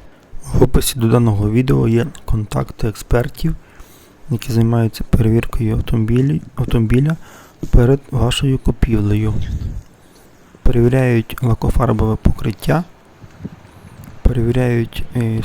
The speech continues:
систему через комп'ютер і перевіряють автомобіль на ямі. Не заїжджають на сто, на ямі дивляться на, е, дно кузова, як кажуть,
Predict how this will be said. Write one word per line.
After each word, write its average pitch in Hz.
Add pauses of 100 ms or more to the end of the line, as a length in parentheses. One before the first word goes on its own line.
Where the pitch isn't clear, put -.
(100)
систему 113
через 117
комп'ютер 143 (1500)
і 156 (120)
перевіряють 127
автомобіль 123 (240)
на 135
ямі. 110 (800)
Не 120
заїжджають 117
на 107
сто, 160
на 135
ямі 113
дивляться 113
на, 113 (1160)
е, 123 (240)
дно 127
кузова, 170
як -
кажуть, 135